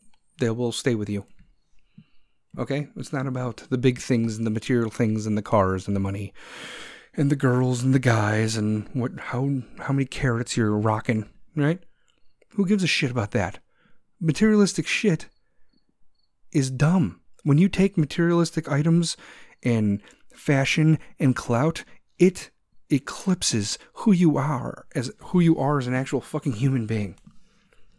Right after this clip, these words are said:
And there's good people out there. But there are people that have been so corrupted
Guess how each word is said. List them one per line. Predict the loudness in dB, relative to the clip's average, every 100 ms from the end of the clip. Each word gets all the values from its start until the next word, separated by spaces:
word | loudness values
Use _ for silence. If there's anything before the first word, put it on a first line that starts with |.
| _ -2
And | 4
there's | 4 4
good | 4 4 4
people | 0 0
out | -2 -4 -4
there. | -8 -10 -20 _ _ -20 -14 -8
But | 2
there | 4
are |
people | 4 2 2
that | 0
have | 0
been | -2
so | 0 0 -2
corrupted | -4 -6 -4 -6 -6